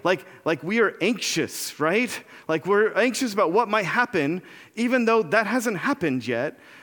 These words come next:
But what would be different if we were to kind of start saying, "Okay, the minute that that anxiety starts bubbling up, we were to turn to him and start praying for the situation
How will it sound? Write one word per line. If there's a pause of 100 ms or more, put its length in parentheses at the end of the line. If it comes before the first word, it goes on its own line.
(160)
But
what
would
be
different
if
we
were
to
kind
of
start
saying,
"Okay,
the
minute
that
that
anxiety
starts
bubbling
up, (300)
we
were
to
turn
to
him (400)
and
start
praying
for
the
situation